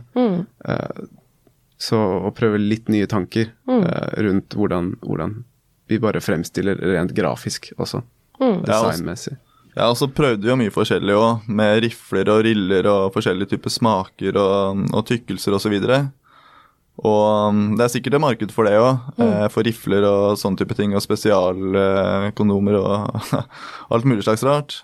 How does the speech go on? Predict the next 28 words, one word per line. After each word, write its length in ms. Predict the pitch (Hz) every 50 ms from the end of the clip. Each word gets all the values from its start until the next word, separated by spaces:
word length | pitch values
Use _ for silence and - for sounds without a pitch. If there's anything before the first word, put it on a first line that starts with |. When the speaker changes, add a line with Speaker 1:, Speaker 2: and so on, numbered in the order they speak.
| - - -
Speaker 3:
Men 460 | - 110 113 113 113 113 113 113 120 117 _ _ _ _ _ _ _ _ _ _ _ - 117
det 160 | 123 131 123
vi 80 | 120 113
har 60 | 107
prøvd 180 | - 123 113 110 123
å 20 |
skape 320 | - - 120 113 117 - 143
er 40 |
bare 160 | 139 123 113 113
noe 120 | 107 101
som 140 | - - 110
er 60 | 104
mest 200 | 104 104 - -
mulig 220 | 113 98 92 98
nøytralt, 720 | 98 98 98 - 110 104 101 107 110 107 - - - - - - 127 - _ -
eh, 520 | - 110 104 101 101 98 98 98 98 98 98 - - -
som 280 | - - 113 113 113
du 80 | 113 117 113 117 113 -
egentlig 320 | - 110 110 110 127 127 120
ikke 100 | - -
skal 120 | 117 107
merke 260 | 113 113 104 - -
så 80 | - 104
mye 140 | 107 101 -
til. 320 | 127 131 143 147 139 135 - _ _ -
Eh, 380 | - - 101 104 104 98 101 101 104 104 101
det 100 | 107 117
lukter 240 | 120 113 - -